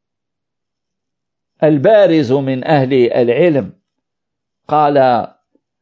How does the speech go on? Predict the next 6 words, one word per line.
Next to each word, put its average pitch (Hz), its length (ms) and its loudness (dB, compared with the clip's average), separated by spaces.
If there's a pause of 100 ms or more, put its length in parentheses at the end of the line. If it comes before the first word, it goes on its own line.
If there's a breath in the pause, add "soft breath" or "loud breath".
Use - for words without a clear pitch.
(200)
"أما 147 640 -4 (100)
استحضار 147 1000 -4 (640)
الأدلة 156 920 -2 (920)
وأقوال 156 1800 -2
العلماء 139 920 -2 (640)
واختلاف 160 880 -2